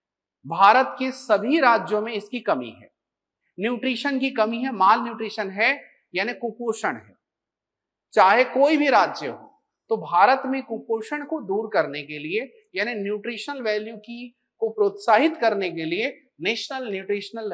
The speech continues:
वीक जो है एक से सात सितंबर को सेलिब्रेट किया जाता है, जिसका उद्देश्य है कि खासकर बच्चों में यहाँ पर न्यूट्रिशन को थोड़ा ज्यादा ध्यान दिया जाए। ठीक है,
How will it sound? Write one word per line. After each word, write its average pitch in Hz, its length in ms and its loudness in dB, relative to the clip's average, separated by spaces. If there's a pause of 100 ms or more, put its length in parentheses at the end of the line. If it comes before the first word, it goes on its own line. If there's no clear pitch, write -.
(160)
वीक 233 260 -6
जो 170 180 -8
है 156 160 -6 (180)
एक 220 200 -2
से 214 160 -8
सात - 400 -2
सितंबर 156 480 -4
को 208 140 -10
सेलिब्रेट 143 540 -8
किया 254 200 0
जाता 127 300 0
है, 147 160 -4 (300)
जिसका 180 280 0
उद्देश्य 185 500 0
है 175 100 -4 (280)
कि 165 100 -8
खासकर 208 480 0
बच्चों 220 360 0
में 139 200 -8 (360)
यहाँ 190 220 4
पर 190 240 2
न्यूट्रिशन 202 520 -6
को 214 160 -6
थोड़ा 185 280 -6
ज्यादा 160 360 2
ध्यान 156 300 -4
दिया 254 240 2
जाए। 107 240 -2 (1400)
ठीक 185 140 -4
है, 262 120 2